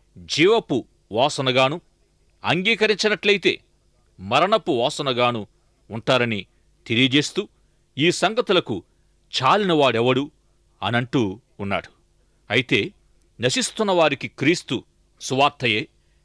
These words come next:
చాలినదని నీవు నమ్మగలవా? ఈ విధంగా జీవిస్తున్న వారికి, నశిస్తున్న వారికి కూడా యెహెజ్కేలు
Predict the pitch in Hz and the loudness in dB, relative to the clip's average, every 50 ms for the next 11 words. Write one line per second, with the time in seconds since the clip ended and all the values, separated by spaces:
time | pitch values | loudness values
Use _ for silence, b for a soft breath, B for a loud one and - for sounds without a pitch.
0 | _ _ - - 139 120 147 185 208 208 180 131 131 123 117 127 123 _ _ _ | _ _ -4 -2 2 2 2 2 2 2 2 2 2 2 2 -2 -4 _ _ _
1 | _ _ _ _ _ - 110 123 127 120 107 98 - - 92 95 110 107 107 117 | _ _ _ _ _ -6 -2 0 0 0 0 -2 -4 -6 -4 -4 -2 0 2 2
2 | 117 113 117 156 - _ _ _ _ _ _ _ _ _ _ _ _ _ _ 123 | 2 2 2 0 -2 _ _ _ _ _ _ _ _ _ _ _ _ _ _ 0
3 | 139 180 226 220 202 165 139 110 85 - - _ _ _ _ _ _ - 90 113 | 0 2 2 2 2 2 0 0 0 -4 -10 _ _ _ _ _ _ -10 -2 0
4 | 180 233 247 - - - 208 170 147 131 123 120 110 110 - - 110 - _ _ | 0 0 0 -2 -4 -4 -2 0 2 2 2 2 2 0 -4 -8 -10 -12 _ _
5 | _ _ _ _ _ _ _ _ - 123 143 135 240 - - - 190 180 156 135 | _ _ _ _ _ _ _ _ -2 0 0 0 -2 -4 -2 -2 -2 0 2 4
6 | 131 131 127 120 - 113 - 123 123 127 113 95 - - _ _ _ _ _ _ | 4 2 2 0 -4 -6 -2 0 2 2 2 0 -2 -8 _ _ _ _ _ _
7 | _ - 120 135 170 220 185 - - - 156 143 131 110 95 | _ -2 2 2 2 2 0 -4 -4 0 2 2 2 2 -2